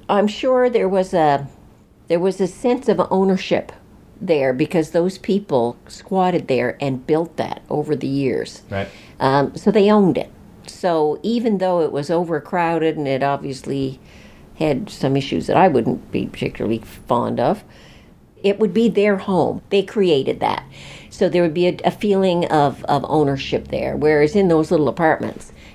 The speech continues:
Speaker 1: there's no sense of ownership there. That's just paying a whole lot of money to some landlord who's created some little small place and can get the money for it.
Speaker 2: Isn't
Speaker 1: And
Speaker 2: it
Speaker 1: so he will.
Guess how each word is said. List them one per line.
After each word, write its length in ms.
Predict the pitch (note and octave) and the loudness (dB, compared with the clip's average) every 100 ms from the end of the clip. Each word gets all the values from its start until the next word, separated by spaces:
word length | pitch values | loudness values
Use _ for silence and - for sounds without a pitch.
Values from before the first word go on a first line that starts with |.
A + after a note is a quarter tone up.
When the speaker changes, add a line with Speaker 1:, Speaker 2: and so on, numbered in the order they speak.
| - | -2
Speaker 1:
there's 240 | F#3+ F3 | 0 0
no 100 | C3 | -4
sense 280 | B2+ C3+ B2+ | -4 -6 -6
of 100 | - | -4
ownership 480 | C#3 C3+ C3 C3 - | -2 -2 -4 -8 0
there. 240 | D3 D3+ | 2 4
That's 260 | D3+ E3 - | 2 0 0
just 200 | D#3 - | -6 -2
paying 260 | D3+ C#3 | -2 0
a 60 | C3 | 0
whole 140 | C#3+ C#3 | 0 0
lot 200 | C#3+ C3+ | 0 0
of 60 | |
money 280 | C3+ C#3+ D3 | 0 0 0
to 120 | D3+ | -4
some 240 | B2 D3 C3+ | -4 -2 0
landlord 520 | C#3 D3 D3 B2 C3 | 0 2 2 2 0
who's 160 | C#3 - | -4 -8
created 540 | C#3+ C#3 C#3+ C#3 B2+ | -6 0 0 0 -4
some 300 | D3 C3+ C3+ - - - - - - - - | -4 -4 -6 -12 -20 -20 -20 -20 -20 -20 -12
little 300 | - D#3 D3 | -4 2 2
small 640 | C3+ - D#3+ D#3 D3+ C#3 C3+ | 0 -4 0 4 4 2 0
place 500 | - E3+ G3+ G3 E3+ | 0 0 2 0 -2
and 140 | E3 | -2
can 140 | F3+ | 0
get 180 | E3 F#3+ | 0 0
the 60 | G3+ | 0
money 240 | G#3+ D#4+ | 2 0
for 260 | - D#3 B2 | 2 0 0
it. 120 | - - - - - - | -4 -16 -20 -20 -20 -16
Speaker 2:
Isn't 140 | B2+ D3 | -2 0
Speaker 1:
And 80 | G#3+ | 2
Speaker 2:
it 40 | |
Speaker 1:
so 140 | F#3+ G#3 | 0 0
he 140 | A3+ | 0
will. 400 | A3 D4 - | 0 -2 -4